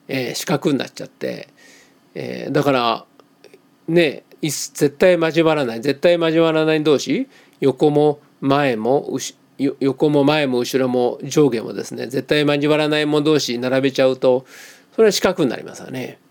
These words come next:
えー、だからこう、無限にその、続いていく、うー、二つの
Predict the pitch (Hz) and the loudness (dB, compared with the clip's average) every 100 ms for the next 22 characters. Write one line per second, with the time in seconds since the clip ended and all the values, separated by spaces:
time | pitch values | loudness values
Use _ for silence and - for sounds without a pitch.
0 | _ _ _ - 76 65 - - - 151 | _ _ _ -14 -12 -12 -12 -10 -4 -2
1 | 143 147 147 139 - _ _ _ _ _ | 0 2 2 2 -6 _ _ _ _ _
2 | _ 165 147 139 151 208 226 226 208 208 | _ -16 -8 0 2 4 2 2 4 4
3 | 185 175 170 - - _ _ _ - 151 | 4 4 2 -2 -18 _ _ _ -10 -4
4 | 143 147 139 147 139 139 135 131 _ _ | 0 0 2 0 2 2 0 -2 _ _
5 | _ _ _ _ 127 120 110 - - 58 | _ _ _ _ -14 -10 -10 -10 -10 -10
6 | - 156 147 151 113 - | -4 -4 0 0 -2 -4